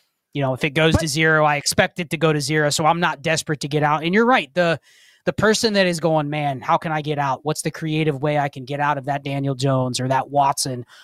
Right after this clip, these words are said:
Speaker 1: or that Dak that I paid top twelve, top fourteen
Speaker 2: Yes.
Speaker 1: prices?" And now they're
Speaker 2: Yes.
Speaker 1: sitting at Q B eighteen, nineteen, twenty. And more importantly, nobody really wants them. And that's what, that's what defines the dead zone is it isn't that they're not able to produce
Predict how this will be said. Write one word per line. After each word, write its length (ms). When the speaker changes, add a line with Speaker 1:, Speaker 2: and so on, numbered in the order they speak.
Speaker 1:
or 100
that 240
Dak 360
that 120
I 80
paid 300
top 240
twelve, 400
top 260
fourteen 260
Speaker 2:
Yes. 200
Speaker 1:
prices?" 440
And 160
now 160
they're 120
Speaker 2:
Yes. 100
Speaker 1:
sitting 280
at 100
Q 200
B 240
eighteen, 480
nineteen, 460
twenty. 500
And 280
more 140
importantly, 540
nobody 440
really 280
wants 400
them. 120
And 140
that's 260
what, 280
that's 220
what 160
defines 520
the 100
dead 260
zone 320
is 160
it 80
isn't 320
that 140
they're 120
not 240
able 240
to 120
produce 880